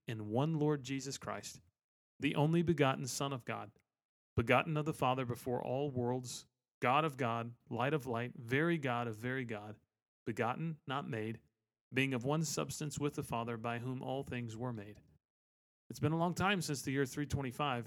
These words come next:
but the more things change, the more they stay the same. The Arian heresy has persisted stubbornly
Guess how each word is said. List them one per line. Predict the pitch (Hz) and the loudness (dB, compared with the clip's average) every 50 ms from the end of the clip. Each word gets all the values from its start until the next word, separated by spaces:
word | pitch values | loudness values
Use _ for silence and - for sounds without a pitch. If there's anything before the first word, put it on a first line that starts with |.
| - - - | -8 -6 -2
but | 139 139 139 - - | -2 0 0 -2 -4
the | - 127 127 | -4 -4 -2
more | 131 135 143 147 | 0 -2 -2 -2
things | 143 - 147 143 135 - | -2 -4 -6 -6 -6 -6
change, | - - 131 120 113 120 127 120 - - - - _ _ _ _ _ _ _ _ _ _ | -4 -4 -2 -2 -2 -4 -6 -6 -8 -12 -14 -18 _ _ _ _ _ _ _ _ _ _
the | 120 107 | -6 -4
more | 107 113 117 | -4 -2 -2
they | 117 117 | -2 -4
stay | 110 - 123 117 | -2 -2 0 0
the | 120 120 | 0 -2
same. | 117 - 135 127 110 107 - _ _ _ _ _ _ _ _ _ _ _ _ _ _ _ | -4 -4 -4 -4 -6 -8 -12 _ _ _ _ _ _ _ _ _ _ _ _ _ _ _
The | - 127 147 - - | 0 0 0 2 2
Arian | 160 160 170 180 190 196 185 175 156 | 4 4 6 6 6 6 4 2 2
heresy | 139 156 160 151 139 - - - 135 135 | 0 0 0 0 0 0 -2 -2 -2 -2
has | 117 120 117 - | -2 -4 -6 -4
persisted | - - 131 - - - - 156 147 - - 135 117 107 | -4 -4 -4 -4 -2 -2 -2 -2 -2 -2 -4 -6 -6 -6
stubbornly | - - - - - 170 180 160 151 127 110 110 107 107 | -6 -6 -6 -4 -4 -2 -2 0 0 0 -2 -2 -4 -6